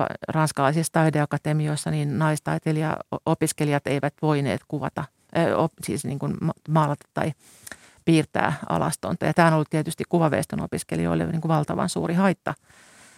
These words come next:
että anatomian opintoja ei ole voinut harjoittaa. Mutta et kyllähän sitten yksityisakatemioissa ja sitten näissä pienemmissä niin kuin, ö, piireissä se on ollut mahdollista.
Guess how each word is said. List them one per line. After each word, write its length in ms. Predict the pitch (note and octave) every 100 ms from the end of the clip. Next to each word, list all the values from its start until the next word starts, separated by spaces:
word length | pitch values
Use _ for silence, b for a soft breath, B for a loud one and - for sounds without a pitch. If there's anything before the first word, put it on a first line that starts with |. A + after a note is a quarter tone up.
| b
että 180 | D3 D#3+
anatomian 560 | D3+ D3 D#3 D3+ D3 -
opintoja 500 | D#3 D3 D#3+ E3 -
ei 160 | D#3+
ole 80 | D3+
voinut 260 | D3+ D#3 D#3
harjoittaa. 480 | E3 E3+ E3 - F3+ _ _ _ B B B B B B -
Mutta 200 | F3 E3+
et 60 | -
kyllähän 400 | F3 E3 E3 D#3
sitten 200 | F3 -
yksityisakatemioissa 1120 | E3+ - E3 D#3 - D#3+ D#3 D#3 D3+ D3+ - D#3
ja 160 | D3+
sitten 280 | - - D#3
näissä 300 | D#3 E3 E3 - _ _ b b b -
pienemmissä 540 | E3+ D#3 C#3+ D3 D3+ D#3
niin 180 | - -
kuin, 160 | D3 -
ö, 360 | C#3+ - D3+ -
piireissä 480 | D#3 D3 D#3 - F3
se 140 | -
on 120 | -
ollut 180 | - -
mahdollista. 520 | - E3+ - G3 -